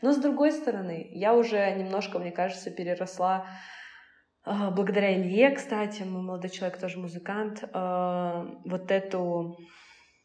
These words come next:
не знаю, как сказать, лихорадочное чувство: «Я хочу быть там первой, я хочу быть второй Земфирой». Ты понимаешь, то, что на самом деле,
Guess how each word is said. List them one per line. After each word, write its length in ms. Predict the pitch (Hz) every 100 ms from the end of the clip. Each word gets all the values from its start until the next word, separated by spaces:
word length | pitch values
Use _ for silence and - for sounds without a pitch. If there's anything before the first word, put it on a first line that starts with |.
| _ _ _ _ -
не 140 | 190 185
знаю, 240 | 185 175
как 100 | -
сказать, 200 | - 170
лихорадочное 760 | 180 196 190 180 - - 180 175
чувство: 600 | 175 190 190 - 180 175 175
«Я 120 | 180
хочу 300 | 180 - 196
быть 320 | 185 190 190 294 294 269 262 220 202 -
там 300 | 214 208 202 - 320 311 262
первой, 360 | - 247 226 226
я 100 | 226
хочу 300 | 233 233 247
быть 180 | 226 240
второй 360 | - 262 254 269
Земфирой». 560 | 247 262 262 247 240 208
Ты 140 | 220
понимаешь, 520 | 226 214 247 311 294
то, 120 | - 208
что 840 | - 185 185 180 175 175 - -
на 140 | 196 196
самом 340 | - 208 196
деле, 880 | 190 226 233 202 190 175 - - -